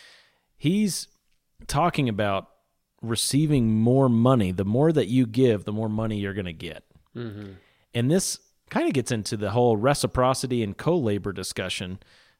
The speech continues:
Speaker 1: We, we don't give to people directly. We don't give in order to get something in return. We are called to give sacrificially, to give the way that God gives, um, cheerfully, generously, joyfully.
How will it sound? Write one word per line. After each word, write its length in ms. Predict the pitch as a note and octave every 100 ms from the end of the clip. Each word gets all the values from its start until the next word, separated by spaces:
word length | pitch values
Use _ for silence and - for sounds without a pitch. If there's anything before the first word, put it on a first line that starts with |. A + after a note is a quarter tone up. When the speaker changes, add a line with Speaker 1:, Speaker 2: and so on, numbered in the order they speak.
| _
Speaker 1:
We, 160 | B2 C3+ -
we 140 | D#3
don't 280 | A3+ C3+ A2
give 440 | B2+ F3 F#3 -
to 100 | -
people 400 | - - F3+ G3
directly. 720 | E3 D#3+ E3 D#3+ - F3 E3 D3
We 140 | A#2
don't 400 | C3+ C3 F#2 G2+
give 520 | G#2+ C3 D3+ D3+ C#3+ - - _ -
in 80 | B2
order 220 | B2+ B2
to 120 | -
get 320 | F#2+ G2+ D3
something 400 | - D3 C#3 C#3
in 120 | A2
return. 640 | F#2+ - - D#3+ D#3+ D#3+ D#3 - _ _ _
We 120 | - A#2+
are 60 |
called 220 | A2+ A#2+
to 60 | G#2+
give 220 | F#2+ A2+
sacrificially, 1000 | - G#2 F2+ - E3 - E3 D#3+ D#3+ D#3+ _ _ _ -
to 120 | A#2
give 320 | G2+ B2 A#2+
the 80 | A#2
way 140 | G#2+ G#2
that 220 | F2 -
God 340 | A#2 B2+ D3+ C3+
gives, 500 | C#3 D3+ D#3 C#3+ - _ _ _ _ -
um, 480 | F#2+ F2 E2+ E2+ - - - _
cheerfully, 560 | - C#3 - D3 C#3+ C3+
generously, 720 | G#2+ B2 C#3 C3 C#3 D3 C#3
joyfully. 680 | - A2 B2+ C#3 C3+ C#3+